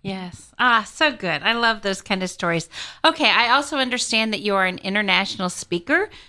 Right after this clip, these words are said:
to the youth and to those who serve the young. So we'll unpack that a little bit, but probably want to start with what is Life Teen, since you're the C E O of Life Teen, and then we'll talk about the, the traveling and the speaking.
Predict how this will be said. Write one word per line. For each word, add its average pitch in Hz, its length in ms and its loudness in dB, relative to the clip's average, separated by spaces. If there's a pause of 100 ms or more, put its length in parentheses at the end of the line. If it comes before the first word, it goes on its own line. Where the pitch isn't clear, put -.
(100)
to 226 140 0
the 202 100 -2
youth 262 360 2
and 240 120 0
to 226 120 -4
those 208 300 0
who 208 100 -4
serve 190 340 -2
the 170 60 -10 (140)
young. 254 200 2
So 269 160 -6
we'll 214 240 0
unpack 262 460 0
that 240 160 2
a 233 40 -2
little 220 180 0
bit, 247 280 -2
but 226 160 -2
probably 349 460 0
want 240 300 0
to 226 140 -2 (320)
start - 420 2
with 220 260 2 (340)
what 220 220 2
is 214 280 0
Life 175 300 2
Teen, 262 340 -2
since 220 240 -4
you're 202 100 0
the 196 120 -6
C 214 460 -4
E 185 40 2
O 214 220 2
of 214 200 -2
Life 185 340 2
Teen, 269 240 2
and 269 120 2
then 240 120 -2
we'll 233 100 -2
talk 214 260 -2
about 196 260 0
the, 180 240 0
the 180 80 -4
traveling 185 560 0
and 175 180 -2
the 170 60 -2
speaking. 190 720 0